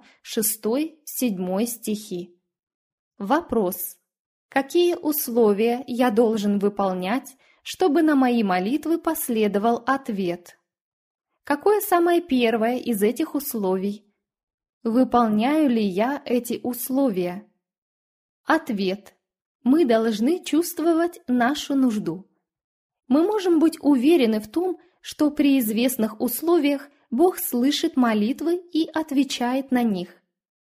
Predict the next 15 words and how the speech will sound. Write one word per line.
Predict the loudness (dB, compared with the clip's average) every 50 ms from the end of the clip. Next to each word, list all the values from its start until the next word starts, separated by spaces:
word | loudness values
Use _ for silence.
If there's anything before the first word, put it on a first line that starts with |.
| _ _ _ _ _ _ _ 2
Одно | 2 2 4 2 2
из | 2 2 0 -2
первых | -4 -2 0 0 0 0 -2 -4 -4 -4
условий | -4 -4 -4 -4 -4 -2 0 2 2 2 2 0 0
заключается | -2 -2 -2 -2 -2 -4 -2 -2 -2 -2 -2 -2 -2 -4 -6 -6
в | -6 -6
том, | -4 -2 -2 -2 -2 -4 -8 _ _ _ _ _
чтобы | -8 -2 0 0 2 4 4
мы | 4 2 2 0 -4 -4
осознали | -4 -4 -4 -2 -2 0 0 0 0 0 0 0 2 2 0 0
свою | -2 -2 -2 0 2 4 4 4 2
нужду | 2 2 0 0 -2 -2 -2 -2 0 0 -2 -4 -8 -20 _ _ -8
в | -4
Его | -2 0 0 0 2 0 0 0
помощи. | -2 -2 -2 0 0 0 0 -2 -6 -6 -8 -8 -8 -10 -12 -14